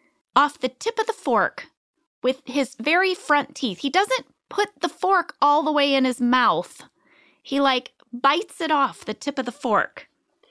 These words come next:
It's very interesting. He does not eat this way in real life. I've dined with him many times. This is clearly a Michael Scott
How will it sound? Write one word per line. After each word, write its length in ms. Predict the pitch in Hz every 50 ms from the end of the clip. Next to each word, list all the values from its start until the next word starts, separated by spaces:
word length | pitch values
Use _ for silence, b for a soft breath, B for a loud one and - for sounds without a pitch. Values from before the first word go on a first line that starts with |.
| b b b
It's 160 | 262 - -
very 320 | 240 - 349 381 415 427 -
interesting. 260 | 427 - 339 247 233
He 100 | 233 320
does 180 | 277 381 330 285
not 240 | 339 370 440 427 -
eat 220 | - 370 415 -
this 180 | - 381 - -
way 220 | 302 320 311 311
in 100 | 302 285
real 220 | 277 302 302 302 285
life. 360 | 294 330 294 185 160 - -
I've 300 | - - 226 233 190 -
dined 400 | - 277 269 285 302 311 302 294
with 160 | 277 277 285 277
him 180 | 320 262 247
many 240 | 247 254 262 262 277
times. 680 | 277 - 302 226 202 190 190 190 202 233 - - - - B B B B B B B B B
This 300 | 285 311 370 - - - -
is 160 | 294 311 -
clearly 680 | - - - 302 339 415 453 453 339 320 302 302 302 -
a 120 | - 302 294
Michael 380 | 269 262 262 254 - 269 277
Scott 460 | 277 - - - 247 240 226 226 -